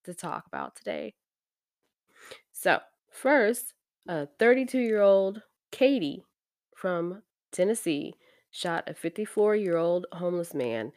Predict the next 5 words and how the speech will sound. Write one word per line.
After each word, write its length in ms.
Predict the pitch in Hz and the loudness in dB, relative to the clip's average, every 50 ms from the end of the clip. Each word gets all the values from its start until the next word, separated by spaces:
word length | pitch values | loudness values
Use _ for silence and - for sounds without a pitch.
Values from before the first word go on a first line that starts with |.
| - - _ _ _ | -18 -20 _ _ _
in 160 | - 156 170 170 | -2 0 2 4
Nashville 720 | 165 165 165 160 156 - - - 131 120 110 101 - - _ _ _ _ _ _ _ _ _ _ _ _ - - | 4 4 4 2 0 -2 -4 -4 -2 -2 -2 -2 -6 -8 _ _ _ _ _ _ _ _ _ _ _ _ -10 -6
named 300 | 170 156 143 143 147 139 | -2 0 2 2 2 0
Gerald 500 | 147 139 139 135 131 135 147 160 175 - - _ _ _ _ - | 0 0 2 2 2 2 0 0 -2 -6 -12 _ _ _ _ -6
Milton. 540 | - 160 156 143 135 - - 107 101 - - | -2 0 0 0 0 -4 -6 -8 -8 -8 -12